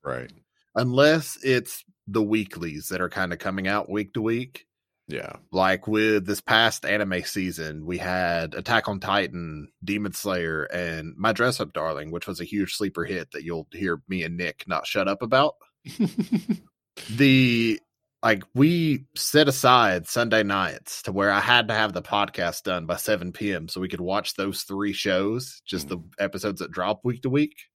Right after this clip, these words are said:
Speaker 1: Mm-hmm.
Speaker 2: And then outside of that, like, I, I barely finish between gaming with y'all and trying to get done what we watch on a week-to-week basis to where I can barely do it. But I want to. I want to go back and watch it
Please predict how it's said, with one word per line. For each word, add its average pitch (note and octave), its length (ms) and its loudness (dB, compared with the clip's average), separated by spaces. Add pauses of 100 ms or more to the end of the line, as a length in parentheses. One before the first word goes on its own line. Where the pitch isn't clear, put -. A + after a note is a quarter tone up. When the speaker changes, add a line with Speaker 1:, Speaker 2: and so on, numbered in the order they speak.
(320)
Speaker 1:
Mm-hmm. D2+ 180 -18 (960)
Speaker 2:
And C3+ 160 2
then A#2+ 180 4
outside C#3 420 4
of G#2+ 80 4
that, A2+ 320 6
like, F#2 160 0
I, G2+ 200 2 (360)
I G2 140 0
barely F#2 680 -2
finish G2 500 -4
between F2+ 520 -6
gaming F2+ 380 -4
with F2 180 -6
y'all F2 580 0
and F#2+ 120 -4
trying F#2 200 0
to F#2 60 -6
get F2 200 -6
done F2+ 260 -2
what F2+ 180 -4 (340)
we F#2+ 160 -2
watch F2+ 400 -2
on E2+ 80 -4
a D#2+ 60 -8
week-to-week E2 520 -10
basis E2+ 540 -4
to F#2 120 -12
where D#2+ 260 -6
I E2+ 100 -2
can F#2 160 -8
barely E2 280 -4
do E2+ 200 -6
it. D2+ 100 -10
But A#2+ 120 -4
I C3+ 100 2
want E2+ 380 -4
to. D#2 200 -6
I D#2+ 60 -4
want C3 160 -2
to - 40 -10
go F2+ 140 -4
back D#2+ 220 -6
and D#2 100 -10
watch D2+ 320 -6
it - 80 -20